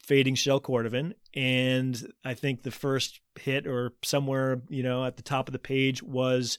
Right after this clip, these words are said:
a link to an old Horween post where Skip had, Skip Horween had taken an old pair of color eight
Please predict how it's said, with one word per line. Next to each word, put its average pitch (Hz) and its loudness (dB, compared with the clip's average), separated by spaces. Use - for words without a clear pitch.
a 135 -2
link 143 2
to 147 0
an 135 -2
old 139 2
Horween 180 2
post 120 -4
where 127 2
Skip - 0
had, 135 0
Skip 180 -2
Horween 127 0
had 135 -2
taken 147 -2
an 143 -2
old 147 0
pair 143 -2
of 131 -2
color 147 0
eight 143 2